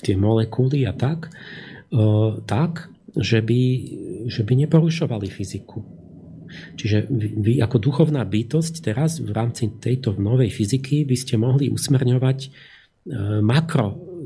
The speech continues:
tie, tie udalosti. E, tak, že normálne sú, ste súčasťou tých rovníc a že to proste, e, nie, nie, nie je v tom spor. A len musíte ešte zarátať tú teo-,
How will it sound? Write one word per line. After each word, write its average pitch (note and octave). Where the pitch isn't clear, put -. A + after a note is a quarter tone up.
tie, A2
tie G#2+
udalosti. G2+
E, -
tak, D#3+
že -
normálne C3+
sú, -
ste -
súčasťou -
tých A#2
rovníc A2+
a A#2
že A2+
to B2+
proste, -
e, -
nie, A#2+
nie, A#2+
nie B2
je C3
v -
tom B2
spor. F#2+
A G#2
len C3
musíte D3+
ešte B2+
zarátať B2+
tú -
teo-, A2+